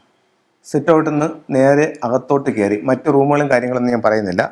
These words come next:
സിറ്റ് ഔട്ടിൽ നിന്ന് നേരെ അകത്തോട്ട് കയറി. അകത്തോട്ട് കയറിയപ്പം ഇതിൻ്റെ നേരെ ഓപ്പോസിറ്റ് ഇവിടെ ഒരു ടോയ്ലറ്റാണ്. അപ്പോൾ വാസ്തുപ്രകാരം പ്രധാന ഡോറിന് നേരെ ഓപ്പോസിറ്റ് ടോയ്ലറ്റ് വരുന്നതുകൊണ്ട് ദോഷമുണ്ടോ എന്ന് ചോദിച്ചാൽ ദോഷമില്ല,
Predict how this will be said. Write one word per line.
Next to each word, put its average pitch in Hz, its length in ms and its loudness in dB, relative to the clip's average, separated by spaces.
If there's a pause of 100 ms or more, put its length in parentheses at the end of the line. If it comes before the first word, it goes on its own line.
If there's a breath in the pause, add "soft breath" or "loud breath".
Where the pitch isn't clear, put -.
(120)
സിറ്റ് 143 200 0
ഔട്ടിൽ 139 120 2
നിന്ന് 135 120 -2
നേരെ 127 140 2
അകത്തോട്ട് 107 400 -4
കയറി. 82 180 -8 (720 loud breath)
അകത്തോട്ട് 165 400 0
കയറിയപ്പം 127 420 2 (180)
ഇതിൻ്റെ 151 280 0 (140)
നേരെ 151 580 2 (180)
ഓപ്പോസിറ്റ് 113 600 -2 (220)
ഇവിടെ 107 200 -4
ഒരു 107 160 -6
ടോയ്ലറ്റാണ്. 95 560 -8 (720)
അപ്പോൾ 160 180 2 (920)
വാസ്തുപ്രകാരം 160 800 2 (760)
പ്രധാന 156 300 2 (140)
ഡോറിന് 156 440 4
നേരെ 143 160 4 (120)
ഓപ്പോസിറ്റ് 123 400 -2 (100)
ടോയ്ലറ്റ് 131 380 4
വരുന്നതുകൊണ്ട് 120 420 2
ദോഷമുണ്ടോ 117 500 0
എന്ന് 120 140 -6
ചോദിച്ചാൽ 107 340 -4 (220)
ദോഷമില്ല, 127 440 -2